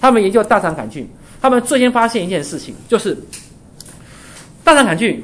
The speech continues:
会有些基因可以表现出跟乳糖代谢有关的酵素，但这些酵素、这些基因平常是不表现的。就是，诶，我可以代谢乳糖啊，但平常没有乳糖，我不会，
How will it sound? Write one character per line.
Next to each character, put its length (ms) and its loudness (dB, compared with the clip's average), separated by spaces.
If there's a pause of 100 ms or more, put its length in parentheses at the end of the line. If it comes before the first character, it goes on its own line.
会 220 4
有 120 0
些 160 2
基 280 -2
因 240 -4
可 80 -4
以 80 4
表 320 0
现 240 2
出 280 0
跟 300 2 (140)
乳 300 2
糖 260 0
代 240 4
谢 300 0
有 200 -2
关 280 0
的 120 -4
酵 220 -4
素， 180 -12 (760)
但 180 4
这 100 -6
些 100 2
酵 240 2
素、 160 -2
这 100 -2
些 120 2
基 160 0
因 100 -2 (120)
平 180 0
常 180 0
是 120 -2
不 260 -2
表 180 -4
现 240 -8
的。 80 -18 (800)
就 60 -2
是， 180 -2
诶， 100 2
我 80 2
可 120 -2
以 40 0
代 180 2
谢 120 -2
乳 140 -4
糖 180 -2
啊， 160 2
但 160 -2
平 120 -4
常 140 -2
没 80 -2
有 100 2
乳 120 0
糖， 180 -6
我 80 -4
不 140 -4
会， 80 2